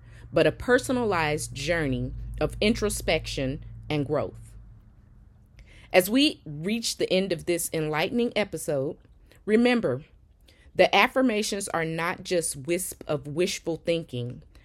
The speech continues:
but are grounded in the solid terrain of scientific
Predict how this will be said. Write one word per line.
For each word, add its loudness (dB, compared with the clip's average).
but 8
are 6
grounded 2
in 0
the -2
solid 0
terrain -2
of -6
scientific -4